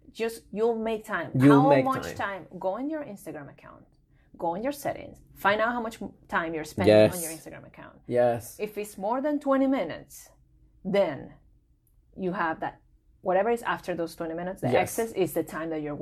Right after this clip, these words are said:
Speaker 1: wasting not being committed to a spiritual practice.
Speaker 2: I agree.
Speaker 1: So find an audiobook.
Speaker 2: And it's not only Instagram. It's WhatsApp.
Speaker 1: Oh,
Speaker 2: it's
Speaker 1: yeah.
Speaker 2: text messaging. It's Facebook. It's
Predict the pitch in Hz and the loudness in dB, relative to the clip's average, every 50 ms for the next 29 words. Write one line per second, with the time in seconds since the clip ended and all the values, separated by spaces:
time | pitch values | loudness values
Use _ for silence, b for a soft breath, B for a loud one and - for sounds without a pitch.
0 | 147 143 139 143 - 151 143 143 143 160 165 143 143 143 147 143 139 - 117 - | -6 -6 -8 -10 -12 -12 -12 -10 -10 -10 -10 -10 -10 -10 -10 -10 -10 -12 -14 -16
1 | - - - _ _ _ - _ _ _ _ _ _ - - - - - - 170 | -18 -20 -20 _ _ _ -20 _ _ _ _ _ _ -20 -20 -20 -10 -6 -4 -4
2 | 160 160 156 156 156 147 - - 156 143 139 - - 139 - - 139 - - - | -2 -2 -2 -4 -4 -4 -4 -4 -4 -4 -4 -8 -10 -10 -10 -10 -12 -12 -12 -14
3 | - - - - - - - - _ - 120 113 110 107 85 95 98 b b b | -14 -16 -18 -20 -20 -20 -20 -2 _ 4 4 4 4 0 -4 -8 -12 b b b
4 | b - - - 196 175 165 147 - - - _ _ _ _ _ _ - 180 180 | b -10 -2 0 2 2 2 0 -4 -8 -16 _ _ _ _ _ _ -2 -2 0
5 | 180 185 185 180 180 180 175 165 180 185 196 196 - - 165 170 170 160 170 196 | -2 -2 -2 -2 -2 -2 -2 -2 -2 -2 -2 -2 2 4 6 6 6 6 6 6
6 | 190 175 - 156 151 143 120 120 110 - - - - 85 71 71 - - 117 - | 6 6 4 4 2 2 2 0 -2 -4 -6 -8 -8 -8 -10 -6 -4 -4 -4 -4
7 | - - - 117 110 117 110 - - - 101 98 107 104 - - - - - - | -6 -8 -4 2 6 6 6 6 6 4 6 6 6 4 0 -6 -12 -6 -4 -4
8 | - 120 123 - - 131 - 151 123 113 107 110 107 98 113 110 113 113 113 - | -4 -2 2 4 4 4 4 2 0 0 -2 -4 -4 -2 0 0 0 -2 -2 -6
9 | 101 - - - - 131 135 127 123 113 127 131 123 123 123 120 - - 104 98 | -10 -10 -4 0 0 0 0 0 0 2 4 6 6 6 4 2 -2 -6 -6 -6
10 | - - | -8 -10